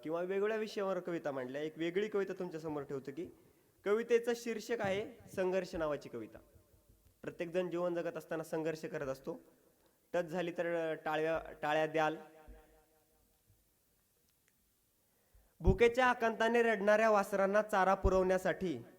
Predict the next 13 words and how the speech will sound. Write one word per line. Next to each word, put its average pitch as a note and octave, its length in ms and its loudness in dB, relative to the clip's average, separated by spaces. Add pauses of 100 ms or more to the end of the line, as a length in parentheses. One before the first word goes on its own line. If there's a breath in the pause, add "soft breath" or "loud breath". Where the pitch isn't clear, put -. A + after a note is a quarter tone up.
दिवस D#3+ 360 0
निघायच्या D#3 400 0
आधी D3+ 220 -2 (520)
कामावर C#3+ 360 0
हजर C3 280 -6
व्हावं. A#2+ 300 -8 (1000 soft breath)
भुकेच्या A#3 440 4
आकांताने A#3+ 680 6
रडणाऱ्या A3+ 440 6
वासरांना A3+ 500 6
टा-, - 640 2
चारा G3+ 240 8
पुरवण्यासाठी A3 920 4